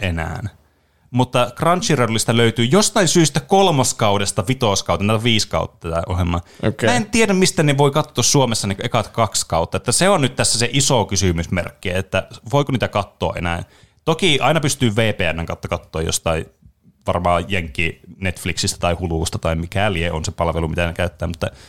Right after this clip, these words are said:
Speaker 1: joka tapauksessa Crunchyrollista ainakin löytyy kolme viiva viisi kauet tästä.
Speaker 2: Joo.
Speaker 1: Hmm.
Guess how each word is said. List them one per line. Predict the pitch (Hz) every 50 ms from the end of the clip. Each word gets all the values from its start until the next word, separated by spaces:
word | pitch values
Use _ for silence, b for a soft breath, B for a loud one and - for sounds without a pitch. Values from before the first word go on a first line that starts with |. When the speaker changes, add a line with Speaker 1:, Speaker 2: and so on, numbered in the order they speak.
| b b b b
Speaker 1:
joka | 135 151
tapauksessa | 143 120 107 113 104 - -
Crunchyrollista | - - 139 143 135 - 131 113 101 98 98 - 104
ainakin | 101 98 92 101 95
löytyy | 95 92 90 101 95
kolme | - 107 104 101 98 92 85
viiva | 85 82 87 82
viisi | 95 90 87 - -
kauet | - - - - - - - - _ _ _ _ _ _ _ -
tästä. | - - - - - - _ _ _ _ _ _ _ _ _ _ - 104 107 110 117 117
Speaker 2:
Joo. | 113 113 104 90 -
Speaker 1:
Hmm. | 113